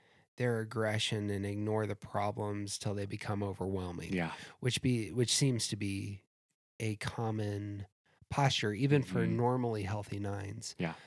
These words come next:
Speaker 1: But real healthy nines are going to do what with their anger that they know is there?
Speaker 2: Uh, they're going to learn healthy ways to, to let it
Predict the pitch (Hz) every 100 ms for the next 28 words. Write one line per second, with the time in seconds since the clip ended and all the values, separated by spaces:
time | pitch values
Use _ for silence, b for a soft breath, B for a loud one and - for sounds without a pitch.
0 | B - 117 135 175 175 143 - - 104
1 | 107 107 101 101 98 95 98 - - -
2 | - 107 104 107 110 107 101 104 104 101
3 | 104 - - - 107 107 - 113 110 107
4 | 110 107 - 104 104 107 104 101 104 104
5 | 107 104 _ _ _ _ _ - - 98
6 | 87 78 76 - - 95 90 98 95 92
7 | 95 90 92 92 90 87 92 - - 92
8 | - 98 82 85 85 82 82 - 95 82
9 | 78 - - - - 85 80 65